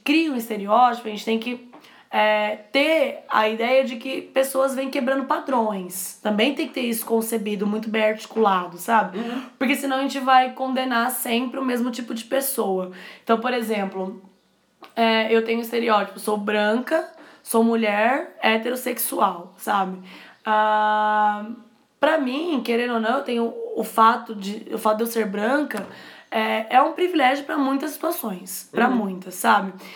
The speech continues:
Speaker 1: E, só que também a pessoa precisa entender que, tipo, eu venho de uma, de uma classe muito desfavorecida.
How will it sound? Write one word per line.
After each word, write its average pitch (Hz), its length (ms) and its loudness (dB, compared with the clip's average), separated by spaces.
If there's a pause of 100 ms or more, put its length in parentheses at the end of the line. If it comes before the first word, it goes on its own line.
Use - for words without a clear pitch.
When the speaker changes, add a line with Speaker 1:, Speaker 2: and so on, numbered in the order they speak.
(380)
Speaker 1:
E, 247 760 -2
só 320 160 2
que 311 120 -6
também 285 560 0
a 247 80 -2
pessoa 254 280 -2
precisa 247 180 -4
entender 226 520 0
que, 269 140 -8
tipo, 233 360 0
eu 269 220 4
venho 262 280 -2
de 233 120 -6
uma, 220 180 0 (220)
de 214 80 -4
uma 208 500 0 (320)
classe 269 400 2
muito 277 240 -2
desfavorecida. 285 1040 -4